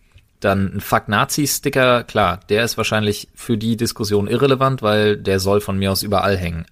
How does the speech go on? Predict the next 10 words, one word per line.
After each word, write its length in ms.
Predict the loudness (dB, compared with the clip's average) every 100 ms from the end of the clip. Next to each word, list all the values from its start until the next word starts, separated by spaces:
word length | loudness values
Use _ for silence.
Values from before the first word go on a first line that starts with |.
| -6
Aber, 600 | 0 2 2 0 -2 -8 _ _ _ -20 -20 -20 -18 -18 -18 -8
äh, 340 | 0 2 4 2
so 260 | 2 0
Anti-A-F-D 1040 | 2 0 0 0 2 2 0 0 0 2 2
ist 220 | 0 -4
wahrscheinlich 480 | -4 -2 -2 -2 -4
einfach 240 | -6 -4
so 160 | -2 -2
Parteipolitik 1900 | -2 -2 -2 0 2 4 2 -2 _ _ 2 4 4 0 0 2 2 0 -10 -6
und 220 | -4